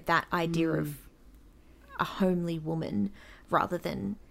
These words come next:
Speaker 1: being her normal socialite self and her,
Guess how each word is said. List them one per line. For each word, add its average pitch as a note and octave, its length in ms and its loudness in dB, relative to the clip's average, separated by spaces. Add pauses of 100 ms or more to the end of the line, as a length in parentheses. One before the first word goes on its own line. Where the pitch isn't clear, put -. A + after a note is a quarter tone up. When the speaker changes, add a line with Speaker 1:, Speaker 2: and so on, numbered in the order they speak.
(140)
Speaker 1:
being E3 220 -2
her D#3+ 120 -2
normal D3+ 260 -2
socialite F#3+ 640 0
self - 400 -4
and E3 180 -6
her, F3 360 -6